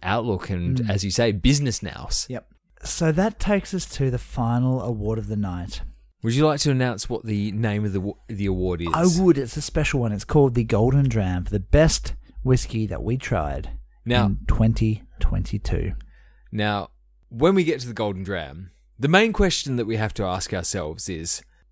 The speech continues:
Speaker 1: which Tim Duckett creation
Speaker 2: <laughs>
Speaker 1: is going to win?
Speaker 2: Well, let's, uh, let's find out. So the winner of the Golden Dram Award for twenty twenty-two is
Speaker 1: The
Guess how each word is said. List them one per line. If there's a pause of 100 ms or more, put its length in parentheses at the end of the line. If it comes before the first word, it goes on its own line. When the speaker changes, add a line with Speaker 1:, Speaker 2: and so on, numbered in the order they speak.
(100)
Speaker 1:
which
Tim
Duckett
creation
Speaker 2:
<laughs>
Speaker 1:
is
going
to
win? (380)
Speaker 2:
Well, (600)
let's,
uh,
let's
find
out.
So
the
winner (500)
of
the
Golden
Dram
Award
for
twenty
twenty-two
is (920)
Speaker 1:
The